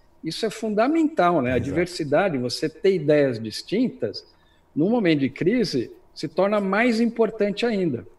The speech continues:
Speaker 1: Porque você pode começar com uma ideia, né? Cada opinião que você ouve diferente faz pensar de uma maneira muito mais abrangente. "Caramba, né? Tava quase tomando a decisão por aqui, mas essa pessoa me alertou de um,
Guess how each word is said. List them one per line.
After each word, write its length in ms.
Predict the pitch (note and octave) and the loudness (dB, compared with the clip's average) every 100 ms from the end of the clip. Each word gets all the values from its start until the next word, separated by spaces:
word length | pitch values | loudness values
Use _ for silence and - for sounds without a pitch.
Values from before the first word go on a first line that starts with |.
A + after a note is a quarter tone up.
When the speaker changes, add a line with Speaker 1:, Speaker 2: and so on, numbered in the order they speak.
| - _ _ _ | -20 _ _ _
Speaker 1:
Porque 120 | - | -14
você 140 | D#3+ F#3 | -2 0
pode 400 | F#3 F3+ - - | 2 0 -2 -6
começar 480 | E3+ E3 C3 D#3+ D#3 | -2 -2 0 0 2
com 140 | D#3+ | 2
uma 120 | C#3+ | 2
ideia, 540 | C3+ C#3+ E3 G#3+ B3 - - _ _ C#3 | 4 4 6 6 4 2 -12 _ _ 0
né? 280 | D#3 F#3 - _ | 0 0 -10 _
Cada 320 | - G#3 C4+ B3+ | -2 0 2 0
opinião 420 | - F3 D#3+ D3+ | 2 2 2 0
que 140 | - | 0
você 320 | C#3+ C#3 - | -2 -2 0
ouve 180 | C3+ B2+ | 0 0
diferente 540 | A#2 - C3+ D#3+ G3+ F3 | -4 -6 -4 -4 -4 -6
faz 320 | G#3+ G3 - | -2 -2 -2
pensar 540 | - E3+ C#3+ - F3+ | -4 -4 -4 -2 -2
de 120 | E3 | 0
uma 100 | E3 | 0
maneira 380 | D3+ D3 C#3+ C3+ | 2 2 2 2
muito 320 | C3+ G3+ G#3 | 0 -2 -4
mais 240 | E3 D3+ C#3 | -4 -2 -2
abrangente. 560 | A#2+ B2 A#2+ D3+ E3 - _ _ | -2 -2 -2 -6 -10 -20 _ _
"Caramba, 560 | G3 F3+ C3+ C3 B2 | -2 2 2 2 0
né? 120 | C3 D#3 - - - - - - | -2 -4 -14 -20 -18 -18 -18 -6
Tava 180 | D3 | -4
quase 440 | D#3 - A#3+ C4 A3 | -4 -2 0 0 0
tomando 400 | - F3+ E3 E3 | 2 2 4 4
a 40 | |
decisão 460 | D3+ D3 D3 B2+ C#3+ | 4 0 0 0 0
por 220 | - B2 | 0 -2
aqui, 360 | A#2 - A3+ A3+ | -2 -2 -2 0
mas 160 | D#3+ | 2
essa 220 | E3 G3+ | 0 -2
pessoa 320 | F#3 F3+ - F#3 | -2 -4 -2 -2
me 100 | G3 | 2
alertou 520 | F3+ F3 F3 F#3 F3+ | 4 2 2 4 4
de 100 | F#3 | 4
um, 160 | F#3+ | -2